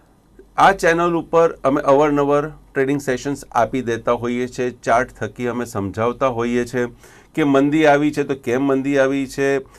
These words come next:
આ બે હજાર દસની, અ, હમણાં જે બે હજાર વીસની મંદી આવી તો કેમ મને દિવાળીથી આ મંદી દેખાતી હતી, એ બી મેં આખું સમજાવેલું છે અવરલી ચાર્ટમાં. ડેલી, વીકલી, મંથલી ચાર્ટ એ બાકી છે હજી તમને ટેલિકાસ્ટ કરવાનો, એ રેકોર્ડ થઈ ચૂક્યું છે,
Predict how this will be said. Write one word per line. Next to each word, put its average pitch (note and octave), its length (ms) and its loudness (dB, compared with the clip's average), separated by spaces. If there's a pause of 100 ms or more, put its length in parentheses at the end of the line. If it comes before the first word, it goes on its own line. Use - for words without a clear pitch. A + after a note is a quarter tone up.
(140)
આ C3 100 4
બે C3+ 280 4
હજાર C#3 160 2
દસની, A#2+ 420 -2
અ, G#2 360 2
હમણાં A#2+ 220 0
જે A#2+ 80 -2
બે A#2+ 140 0
હજાર C3 120 0
વીસની A#2+ 300 -4
મંદી C3+ 380 0
આવી C3+ 200 2
તો C#3+ 120 -12 (100)
કેમ D#3+ 140 -2
મને D#3+ 220 -2
દિવાળીથી C3+ 600 0
આ D3 60 0
મંદી C#3 300 -2
દેખાતી C#3 500 -2
હતી, C#3 240 -6 (340)
એ C#3 220 4
બી D#3+ 160 2
મેં E3 220 2
આખું D3 240 -2
સમજાવેલું C#3+ 760 0
છે D3 100 -4
અવરલી C3+ 540 0
ચાર્ટમાં. C#3 480 0 (420)
ડેલી, C#3 380 2
વીકલી, C#3 340 -4
મંથલી C3+ 360 -4
ચાર્ટ C#3 320 0
એ C#3+ 40 -2
બાકી A#2+ 420 -2
છે E3 120 -4
હજી C3 160 -4
તમને A#2+ 420 -2
ટેલિકાસ્ટ A2+ 600 -4
કરવાનો, G2+ 440 -2
એ B2+ 160 -4
રેકોર્ડ A2+ 340 -4
થઈ C#3+ 160 -2
ચૂક્યું A2 340 -8
છે, B2 100 -8